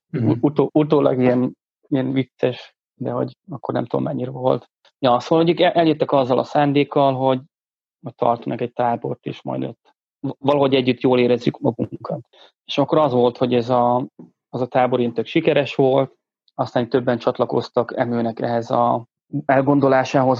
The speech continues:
Speaker 2: hogy közösen csináljanak valami nagyobb dolgot, ami aztán nagyobb, meg jobb hatással van a telepiek életére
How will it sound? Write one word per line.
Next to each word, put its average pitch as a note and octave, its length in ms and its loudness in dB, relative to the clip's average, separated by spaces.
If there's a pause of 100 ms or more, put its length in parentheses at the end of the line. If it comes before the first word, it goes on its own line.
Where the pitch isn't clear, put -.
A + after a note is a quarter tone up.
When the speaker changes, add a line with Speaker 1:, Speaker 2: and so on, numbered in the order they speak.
Speaker 2:
hogy B2+ 160 -6
közösen A#2+ 440 0
csináljanak A#2+ 760 0
valami B2+ 560 -4
nagyobb C3 300 2
dolgot, C3+ 380 2
ami A#2+ 240 0
aztán C3 320 -6
nagyobb, A#2+ 280 2
meg A#2 160 2
jobb C3 140 0
hatással B2+ 500 -2
van B2 140 0
a B2 60 -2
telepiek B2+ 720 -2
életére B2 640 0